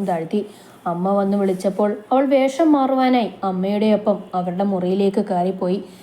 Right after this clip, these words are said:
ധന്യയും പൂജയും കൂടിയാണ് ദേവൂട്ടിയെ നന്ദൻ്റെ മുറിയിൽ കൊണ്ടുചെന്ന് വിട്ടത്. തൂവെള്ള നിറമുള്ള ഒരു കുർത്തയും മുണ്ടും എടുത്തുകൊണ്ട്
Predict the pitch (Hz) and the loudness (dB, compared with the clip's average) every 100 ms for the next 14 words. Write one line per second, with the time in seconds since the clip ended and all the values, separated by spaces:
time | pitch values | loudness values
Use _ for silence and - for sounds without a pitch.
0 | - - 208 190 185 190 196 214 208 190 | -20 -6 -2 0 -2 0 0 2 2 2
1 | 202 214 220 214 208 190 180 - 190 190 | 2 2 2 2 2 0 -4 -4 0 2
2 | 196 202 220 214 196 180 196 214 214 196 | 2 2 2 2 2 0 0 2 2 2
3 | 196 196 196 180 180 190 196 190 180 190 | 0 0 -2 -2 0 0 0 -2 -2 0
4 | 202 - - - - - 208 185 208 214 | -2 -2 -20 -20 -12 -2 0 2 4 4
5 | 220 214 208 214 208 202 196 220 196 220 | 4 2 2 2 2 2 0 -4 -4 0
6 | 214 214 - - - 254 262 269 311 285 | 2 0 -4 -12 0 4 4 4 4 2
7 | 220 269 262 240 | 2 2 2 2